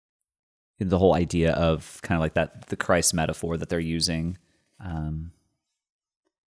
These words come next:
which I think is just a very popular, I mean, I, I mentioned Frankenstein, a similar idea, you know, just of us, I mean, like, the idea of, like, a rebirth and creation. But so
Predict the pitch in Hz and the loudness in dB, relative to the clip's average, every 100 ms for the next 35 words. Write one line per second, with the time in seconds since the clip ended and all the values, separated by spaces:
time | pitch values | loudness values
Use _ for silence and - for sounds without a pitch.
0 | - 110 110 107 92 90 95 82 87 82 | -4 2 4 4 2 0 0 2 2 2
1 | 87 85 82 80 82 80 - 95 85 85 | 2 2 2 2 0 -2 -2 2 2 0
2 | _ _ - 104 87 98 95 - 82 - | _ _ -4 -2 0 2 2 2 -2 0
3 | 82 85 82 82 80 - 87 80 76 80 | 0 2 0 0 2 2 2 -2 -2 -4
4 | 73 80 78 78 80 - 78 73 80 - | -2 0 2 2 -2 -6 -8 -4 -2 0
5 | 85 82 73 - 85 - _ - _ _ | 0 0 -2 -4 -2 -2 _ -20 _ _
6 | _ _ _ - 85 80 78 - 80 78 | _ _ _ -4 -2 -4 -4 -6 -4 -4
7 | 80 80 78 78 69 82 80 80 - 85 | -6 -8 -6 -6 -4 -4 -6 -8 -6 -4
8 | 76 76 - 78 78 71 - _ _ _ | -2 -4 -4 -4 -2 -4 -6 _ _ _
9 | - - 92 | -6 2 2